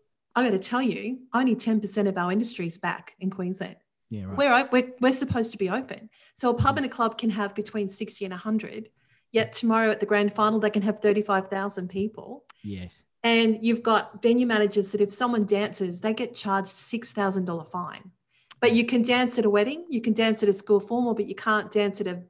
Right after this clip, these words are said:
Speaker 1: venue. So co-, there's a lot of inequity, a lot of things that don't make sense. But of course, we have an election coming up.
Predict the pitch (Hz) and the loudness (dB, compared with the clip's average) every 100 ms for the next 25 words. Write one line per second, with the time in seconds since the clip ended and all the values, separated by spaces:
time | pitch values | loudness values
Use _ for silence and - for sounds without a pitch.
0 | _ - 208 220 165 - 196 190 - 233 | _ 0 4 4 0 -4 -4 -4 -4 0
1 | 240 240 277 320 330 - 226 214 208 - | 2 2 4 4 4 0 2 4 2 2
2 | 208 202 196 214 233 214 214 190 185 180 | 4 4 4 2 2 0 0 -4 -6 -8
3 | 175 180 175 - 190 185 - - - - | -6 -8 -10 -6 -6 -6 -12 -20 -20 0
4 | 226 233 247 233 247 226 202 185 196 254 | 2 4 4 4 4 4 4 0 2 2
5 | - 226 196 196 202 175 170 254 330 - | 0 0 0 0 0 0 2 2 2 -10